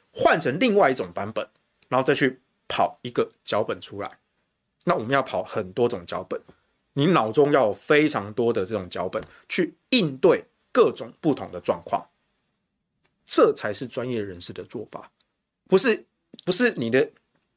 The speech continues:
脑子，哦，就一根筋，哦，直直的死思维，好，下去我就觉得，哦，这好严重，所以这一定会开战，好，所以美方一定会怎么做，中方一定会怎么做，啊，啊，我们台湾一定会怎么做，啊，糟糕，糟糕，糟糕。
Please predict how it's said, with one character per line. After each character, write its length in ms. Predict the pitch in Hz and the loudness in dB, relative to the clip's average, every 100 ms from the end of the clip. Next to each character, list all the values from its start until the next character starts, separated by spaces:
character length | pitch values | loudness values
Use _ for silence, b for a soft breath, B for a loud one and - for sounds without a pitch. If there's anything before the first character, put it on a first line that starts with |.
| _ _ _ - | _ _ _ -4
脑 300 | 139 110 123 | -2 -2 -6
子， 200 | 131 123 | -6 -4
哦， 120 | 110 | 0
就 120 | - - | 0 -2
一 40 | |
根 240 | 165 170 170 | 2 2 2
筋， 320 | 170 160 165 b b b | -4 -4 -8 b b b
哦， 200 | 117 - _ - | -4 -4 _ -6
直 260 | - 202 | -2 -2
直 160 | 170 151 | -2 4
的 140 | 147 | 4
死 240 | 139 - 104 | 4 -4 -6
思 240 | - 135 | -2 0
维， 200 | 120 85 - | 0 -2 -6
好， 140 | 123 | -4
下 100 | - | -2
去 120 | 180 | 2
我 80 | 277 | 4
就 120 | 285 247 | 4 4
觉 120 | 294 | 2
得， 80 | 277 | 4
哦， 140 | 311 | 4
这 80 | 320 | 4
好 200 | 339 247 | 6 6
严 160 | 233 254 | 6 6
重， 240 | - - _ B B | 4 4 _ B B
所 140 | - | 0
以 40 | 269 | 2
这 100 | 440 | 4
一 80 | 240 | 4
定 100 | 302 | 6
会 120 | 302 | 6
开 160 | 277 277 | 6 4
战， 260 | 302 - _ | 4 2 _
好， 120 | 170 | 2
所 140 | 180 | 4
以 100 | 269 - _ _ | 2 0 _ _
美 240 | 208 214 | 4 4
方 220 | 208 294 | 4 2
一 20 | 247 | 4
定 140 | 254 | 4
会 80 | 254 | 4
怎 100 | 185 | 4
么 80 | 180 | 2
做， 300 | 269 214 - | 4 4 2
中 300 | - 277 277 | 4 6 6
方 200 | 269 269 | 2 2
一 40 | 233 | 2
定 120 | 240 | 4
会 80 | 240 | 4
怎 80 | 190 | 4
么 140 | 147 | 0
做， 320 | 165 220 - | 4 4 4
啊， 220 | - 175 B B | 4 4 B B
啊， 100 | - | 4
我 80 | 226 | 6
们 100 | 226 | 4
台 180 | - 214 | 2 4
湾 160 | 254 | 4
一 40 | 208 | 4
定 160 | 269 | 4
会 80 | 220 | 4
怎 100 | 208 | 4
么 140 | 151 | 0
做， 260 | 156 247 175 | 4 4 4
啊， 280 | - 214 175 | 4 4 4
糟 140 | 170 170 | 4 4
糕， 140 | 180 | 6
糟 100 | 170 | 4
糕， 100 | 165 | 4
糟 100 | 151 | 0
糕。 220 | 131 117 | 0 -2